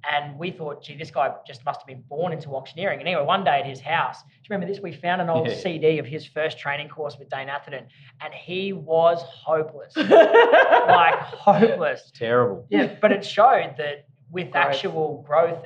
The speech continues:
Speaker 1: and hard work and improvement and the right coaching and helping,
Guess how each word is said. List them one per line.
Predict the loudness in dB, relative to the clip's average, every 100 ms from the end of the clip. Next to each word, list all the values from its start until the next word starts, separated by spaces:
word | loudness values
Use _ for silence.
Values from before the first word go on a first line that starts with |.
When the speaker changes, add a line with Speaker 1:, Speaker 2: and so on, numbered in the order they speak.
| -8
Speaker 1:
and | -6 -6 -10
hard | -4 -2 -2
work | -2 -2 -4 -8
and | -18
improvement | -14 -8 -8 -8 -12
and | -12
the | 0
right | 2 2 -2 -6
coaching | -6 -6 -14
and | -12
helping, | -6 -6 -8 -16